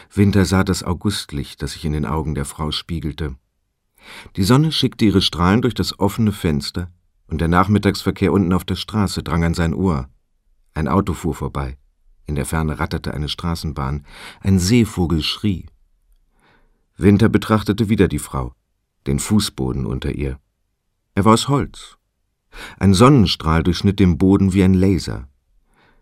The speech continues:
Er schien durch die Wand ins nächste Zimmer zu dringen, vielleicht durch alle Zimmer dieser Etage.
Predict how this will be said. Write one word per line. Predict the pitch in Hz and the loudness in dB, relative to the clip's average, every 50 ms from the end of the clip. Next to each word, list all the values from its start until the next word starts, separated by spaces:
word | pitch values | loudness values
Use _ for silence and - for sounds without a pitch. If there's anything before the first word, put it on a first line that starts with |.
| _ _ _ _ | _ _ _ _
Er | - 85 | -4 -4
schien | 78 - 127 135 131 117 | 0 2 4 4 4 6
durch | 110 127 123 - | 6 4 4 4
die | - 107 87 80 | 2 0 2 4
Wand | 101 101 120 123 - | 2 2 2 2 -2
ins | 113 104 - - | -4 -4 0 2
nächste | 110 104 - - 113 101 | 2 2 2 0 -2 -2
Zimmer | - 127 120 107 95 | 0 2 2 2 2
zu | - 90 | 0 -2
dringen, | 71 67 82 78 76 73 76 78 - _ _ _ _ _ _ _ _ _ _ | -4 -2 -2 0 0 0 -2 -4 -8 _ _ _ _ _ _ _ _ _ _
vielleicht | _ - 73 80 82 85 85 - - - | _ -4 -2 0 2 0 0 -2 -2 -2
durch | 92 85 - - | -4 -2 -2 -2
alle | 95 107 104 101 | 0 0 0 -2
Zimmer | - - 80 78 76 | -2 -2 -2 -2 -2
dieser | 71 76 73 80 67 | -2 -4 -4 -2 -2
Etage. | 71 - 76 76 71 69 65 73 73 | -2 -2 -2 -2 -2 -2 -2 -4 -6